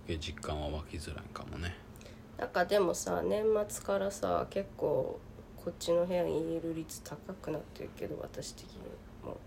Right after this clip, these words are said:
Speaker 1: うん、なってる。
Speaker 2: それでもまだ実感がない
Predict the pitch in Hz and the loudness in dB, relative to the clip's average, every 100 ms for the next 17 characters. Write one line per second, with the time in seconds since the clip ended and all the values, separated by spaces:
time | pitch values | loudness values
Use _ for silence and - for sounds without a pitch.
0 | 85 85 76 - - - - - - - | -4 -2 -2 -4 -6 -6 -6 -6 -8 -10
1 | - - - - - - - 277 285 269 | -14 -14 -14 -14 -12 -12 -8 -6 0 2
2 | 190 180 170 160 - - - - - - | 4 4 2 -2 -6 -12 -16 -16 -16 -16
3 | - - - - - - - - - - | -14 -14 -14 -16 -16 -16 -16 -16 -16 -16
4 | - - - - - - 165 160 160 156 | -16 -16 -14 -12 -12 -8 -4 -2 -2 0
5 | 147 | 0